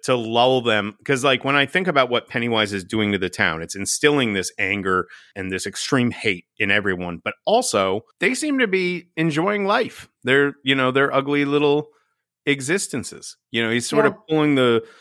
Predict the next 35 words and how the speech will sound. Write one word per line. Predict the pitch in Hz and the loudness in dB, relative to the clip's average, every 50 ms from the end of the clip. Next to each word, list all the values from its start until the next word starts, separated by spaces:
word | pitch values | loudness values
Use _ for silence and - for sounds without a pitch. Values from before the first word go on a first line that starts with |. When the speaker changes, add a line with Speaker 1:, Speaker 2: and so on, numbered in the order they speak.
| - _ _ - - - | -20 _ _ -20 -20 -20
Speaker 1:
the | - 123 123 120 | -16 -10 -8 -4
lazy | 113 120 135 147 156 127 120 107 | -2 0 0 0 0 0 -4 -4
shades | - - 120 104 98 98 95 90 | -4 -2 -2 -2 -2 -2 -4 -2
down | 98 113 110 110 107 | 0 2 2 2 2
on | 104 104 | 0 2
their | 104 98 98 | 2 4 4
eyes | 101 113 123 120 104 95 92 | 4 4 4 2 0 0 -2
and | 101 101 90 | -4 -4 -2
being | 101 101 101 101 | -2 -2 0 0
like, | 107 110 120 131 | 0 0 0 0
"Don't | 151 214 240 254 | -2 -2 -2 0
worry, | 208 135 131 131 - 78 - | 0 -2 -2 -4 -6 -8 -4
I'll, | - - 196 220 - | 0 0 0 0 0
I'll | - 185 | -2 -2
keep | - - 233 202 - | -2 -2 -4 -4 -4
you | 202 | -6
stocked | - - - 147 117 104 - - | -6 -2 2 2 2 2 0 -4
with | - 101 - _ _ _ _ _ _ - | -10 -10 -10 _ _ _ _ _ _ -6
fucking | - 127 104 - 110 104 101 98 98 104 - _ - | -2 -2 -2 -2 -2 -4 -4 -4 -6 -8 -12 _ -6
Malamars | 107 107 101 101 104 98 92 90 85 85 87 85 85 92 | -2 0 2 2 2 2 0 0 0 0 -2 -2 -2 -4
or | 90 | -4
whatever | 87 92 95 90 95 | -2 -2 -2 -2 -4
the | 87 87 | -6 -8
fuck, | - - 92 87 87 - | -6 -4 -2 -2 -2 -4
and | - 90 90 90 92 | -6 -8 -8 -4 -2
I'll, | - 113 120 | 0 0 2
I'll | 131 113 113 120 | 4 2 2 2
let | 127 127 | 0 -2
you | - 120 117 _ | -4 -4 -6 _
keep | - 120 107 | -8 -6 -2
lying | 110 107 107 110 110 110 110 | 0 2 4 4 4 2 2
to | 104 | 0
your | 101 98 92 | -2 -2 -4
son | - - 113 101 95 95 | -4 -2 -2 -2 -2 0
about, | 95 95 92 82 78 - | 0 0 0 0 -2 -4